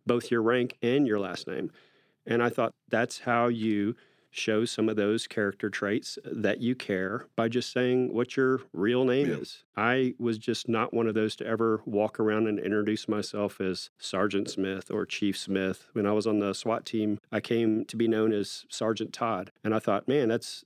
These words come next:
Speaker 1: that's cool because it does show the respect of the rank." However, it's a term of endearment by using my first name there.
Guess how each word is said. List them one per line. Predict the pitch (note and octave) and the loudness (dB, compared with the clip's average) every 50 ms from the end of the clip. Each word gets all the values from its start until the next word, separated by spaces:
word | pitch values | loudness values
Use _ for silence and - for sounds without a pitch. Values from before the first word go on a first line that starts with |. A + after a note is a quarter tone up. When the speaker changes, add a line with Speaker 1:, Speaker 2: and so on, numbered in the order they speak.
| _ - | _ -10
Speaker 1:
that's | - - A2+ A2 - - | -2 0 0 0 0 -2
cool | - - D#3+ A#2+ G2+ | 0 2 2 2 2
because | A2 G2+ - A#2 G#2+ G#2 G2+ | 0 0 0 0 0 0 0
it | - - _ - - | -2 -2 _ -10 -2
does | - A#2 A2 A#2 B2+ | 0 2 2 2 0
show | - - - B2+ A#2+ A#2+ | 0 -2 -2 0 0 0
the | A2+ A#2 | 0 0
respect | A2 A#2 G#2+ - - - G#2+ G#2 - _ - | 0 0 -2 -2 -2 -2 -2 -2 -2 _ -2
of | G#2 G#2 G2 G2+ | -2 -2 -2 -2
the | - G#2 | -2 0
rank." | F#2+ F#2 G2 G2 G#2 A#2 D3+ E3 - - - | 2 2 2 2 2 2 0 -2 -4 -4 -4
However, | A2+ G#2+ G#2+ A#2 B2 B2 A2+ A2 G#2 | -2 0 2 2 2 2 2 2 0
it's | G2+ - - | 0 -2 -6
a | |
term | A2 - - A#2 A2+ A2 | -8 -4 0 0 2 2
of | G#2+ G2+ - | 2 2 0
endearment | G2+ G#2 G2+ A#2+ C#3 C#3+ A2+ G#2 G#2 - - | 0 0 2 2 4 4 4 2 0 -2 -2
by | A2+ G#2 G#2 | 0 0 2
using | G2+ G#2+ A2 G2+ G#2 G#2 | 2 2 0 0 0 0
my | G#2 G2+ G2+ | 0 0 -2
first | - - A2 G#2 - - A#2 | -2 -2 -2 -2 -2 0 0
name | A2 A2+ A#2+ A2+ G2+ | 0 2 2 0 0
there. | F#2 G2 - - | -2 -4 -8 -14